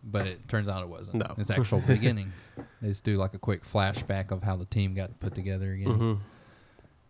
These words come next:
Speaker 1: And then, uh, Pete Davidson's character, Blackguard?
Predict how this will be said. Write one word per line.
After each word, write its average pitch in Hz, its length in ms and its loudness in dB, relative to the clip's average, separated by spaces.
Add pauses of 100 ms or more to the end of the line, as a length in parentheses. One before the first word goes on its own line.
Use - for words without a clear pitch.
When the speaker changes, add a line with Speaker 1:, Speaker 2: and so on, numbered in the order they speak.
Speaker 1:
And 101 100 0
then, 98 140 2
uh, 92 360 2 (180)
Pete 107 260 0
Davidson's 101 880 2
character, 92 760 2
Blackguard? 135 920 0